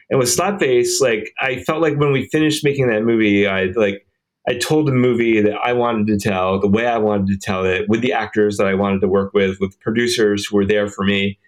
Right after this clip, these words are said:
and cared about the project as much as I did. Uh, you know, it's like I felt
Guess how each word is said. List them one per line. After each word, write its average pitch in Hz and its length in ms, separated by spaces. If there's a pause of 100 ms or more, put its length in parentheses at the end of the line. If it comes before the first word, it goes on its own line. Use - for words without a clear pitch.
(220)
and 101 160
cared 104 220
about 107 140
the 98 60
project 98 440
as 92 120
much 101 200
as 98 200
I 196 140
did. 190 380 (560)
Uh, 92 420 (320)
you 147 100
know, 117 140
it's 104 160
like 131 80
I 127 160
felt 151 320